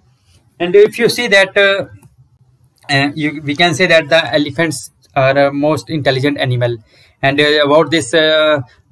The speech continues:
human or, uh, animal conflict, if we talk about this, so according to W W F, which is World Wide Fund for Nature,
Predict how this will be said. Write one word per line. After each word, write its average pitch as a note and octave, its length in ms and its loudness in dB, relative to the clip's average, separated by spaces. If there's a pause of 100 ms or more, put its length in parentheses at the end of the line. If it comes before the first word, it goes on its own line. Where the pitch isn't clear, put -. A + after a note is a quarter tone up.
human D3+ 440 0
or, D3+ 240 4
uh, D3+ 240 2
animal D#3 520 0
conflict, C#3+ 600 -4 (100)
if C3 140 -4
we C#3+ 100 -2
talk C3+ 220 2
about C#3 240 -2
this, C#3 180 0 (260)
so D3+ 100 2
according D3 440 0
to E3+ 460 0 (520)
W D3 280 2
W C#3+ 320 2
F, C#3 200 2 (380)
which C#3 220 -4
is G3+ 200 -4 (280)
World D#3 600 0
Wide C3+ 340 2
Fund D3 280 -4
for D3 200 0
Nature, B2+ 520 -4